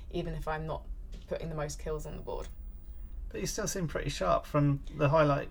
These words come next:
Speaker 2: reel that I saw.
Speaker 1: That's 'cause it's a highlight reel, Nathan.
Speaker 2: Right.
Speaker 1: <laughs>
Speaker 2: So they, uh, how, how many hours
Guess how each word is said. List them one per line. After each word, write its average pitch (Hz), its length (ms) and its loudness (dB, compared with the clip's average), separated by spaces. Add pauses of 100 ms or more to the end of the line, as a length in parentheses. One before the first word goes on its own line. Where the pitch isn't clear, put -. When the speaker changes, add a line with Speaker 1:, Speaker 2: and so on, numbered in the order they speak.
Speaker 2:
reel 147 220 4
that - 100 2
I 143 100 8
saw. - 200 4
Speaker 1:
That's 196 200 12
'cause 180 140 -2
it's 165 100 -2
a 175 60 0
highlight 165 440 2
reel, 71 280 0
Nathan. 156 400 0
Speaker 2:
Right. 131 300 10
Speaker 1:
<laughs> 208 40 2 (880)
Speaker 2:
So 156 100 0
they, 160 300 12 (200)
uh, - 80 2
how, 160 400 6 (640)
how 156 120 2
many 156 180 8
hours 139 440 8